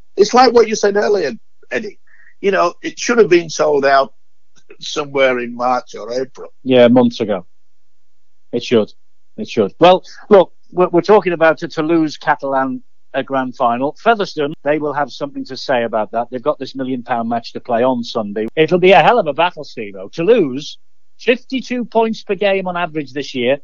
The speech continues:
Speaker 2: Featherstone, gritty, determined team. They'll fancy the chances.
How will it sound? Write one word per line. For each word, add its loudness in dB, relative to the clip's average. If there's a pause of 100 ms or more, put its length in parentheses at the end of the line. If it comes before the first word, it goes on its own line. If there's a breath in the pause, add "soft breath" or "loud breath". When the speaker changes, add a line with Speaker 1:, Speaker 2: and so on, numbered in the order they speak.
(140)
Speaker 2:
Featherstone, 0 (420)
gritty, 0
determined 2
team. -4
They'll -4
fancy -6
the -4
chances. -6